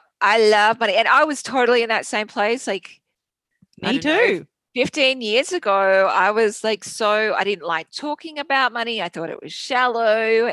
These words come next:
Speaker 1: and I thought, like, only boring people were interested in money. And now I'm like,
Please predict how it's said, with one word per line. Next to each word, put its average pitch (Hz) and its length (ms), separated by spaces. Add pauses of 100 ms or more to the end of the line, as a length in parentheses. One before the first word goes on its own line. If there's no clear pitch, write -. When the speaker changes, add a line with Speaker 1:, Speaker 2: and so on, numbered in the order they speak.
Speaker 1:
and 160 220
I 170 120
thought, 180 540
like, 170 280 (440)
only 185 340
boring 220 560
people 233 440
were 202 120
interested 202 520
in 196 220
money. 185 640
And 180 280
now 220 240
I'm 247 60
like, 233 180